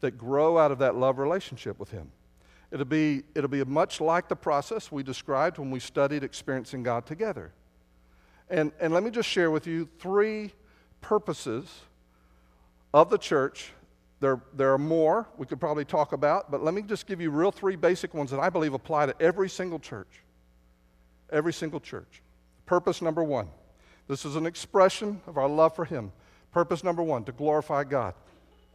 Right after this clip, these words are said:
To glorify God, to bring attention to him, honor to him, um, worship to him,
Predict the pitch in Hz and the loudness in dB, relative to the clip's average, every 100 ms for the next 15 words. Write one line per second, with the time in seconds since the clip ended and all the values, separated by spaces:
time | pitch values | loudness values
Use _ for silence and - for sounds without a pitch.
0 | _ _ _ _ _ 143 123 147 156 156 | _ _ _ _ _ -6 0 4 4 4
1 | 156 156 143 135 104 - 139 117 151 139 | 2 0 -2 -2 -4 -10 -10 -4 -4 -4
2 | - 175 - 160 143 160 180 160 151 170 | -4 -4 -4 -6 -2 -2 -2 0 0 0
3 | 160 131 170 180 175 - _ _ _ _ | -4 -4 -4 -4 -8 -18 _ _ _ _
4 | _ _ _ - 123 120 113 107 95 - | _ _ _ -12 -8 -8 -10 -12 -16 -18
5 | 117 139 175 - 165 165 143 175 185 | -4 0 0 -2 -4 -4 -2 -4 -4